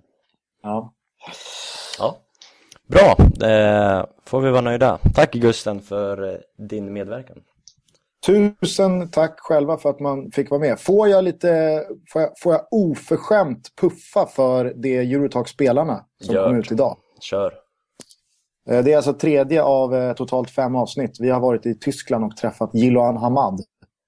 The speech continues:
Speaker 2: Mm.
Speaker 1: Eh, se det gärna.
Speaker 2: Och se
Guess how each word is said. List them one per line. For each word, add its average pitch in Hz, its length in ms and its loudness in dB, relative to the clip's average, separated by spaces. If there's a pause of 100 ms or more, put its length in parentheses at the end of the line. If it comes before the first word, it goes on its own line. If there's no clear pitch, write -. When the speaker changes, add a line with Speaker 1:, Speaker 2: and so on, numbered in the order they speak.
Speaker 2:
Mm. 95 140 -18 (580)
Speaker 1:
Eh, 104 720 -2 (200)
se 233 240 2
det 120 340 0
gärna. 123 360 0 (640)
Speaker 2:
Och 110 80 -16
se 131 200 -4